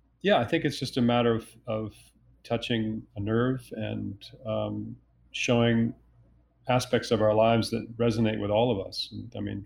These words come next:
food is something that we all identify with, of course, and, and, uh, and personal effects like, uh, family photographs and, and so forth are things that are, are just cherished <laughs> by all of us.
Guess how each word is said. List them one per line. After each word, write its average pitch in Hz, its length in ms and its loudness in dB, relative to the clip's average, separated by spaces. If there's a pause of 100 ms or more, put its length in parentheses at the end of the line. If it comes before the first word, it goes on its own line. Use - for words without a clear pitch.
food 117 180 2
is 110 100 -4
something 101 260 -4
that 104 100 -6
we 104 140 -4
all 104 340 0
identify 101 420 -4
with, 98 160 -6
of 92 100 -14
course, 104 360 -6
and, 95 220 -10
and, 95 340 -14 (680)
uh, 98 220 -2
and 98 200 0
personal 110 400 4
effects - 420 0
like, 98 220 0 (260)
uh, 98 100 -6 (260)
family 104 280 4
photographs 95 680 0
and, 87 140 -16 (160)
and 92 120 -18
so 95 160 -8
forth - 280 -8 (680)
are 101 280 -10
things 98 280 -6
that 95 120 -10
are, 90 180 -20 (320)
are 95 80 -10
just - 300 -10 (340)
cherished - 560 2 (400)
<laughs> - 440 -2
by 107 140 4
all 110 220 4
of 104 80 0
us. - 340 -2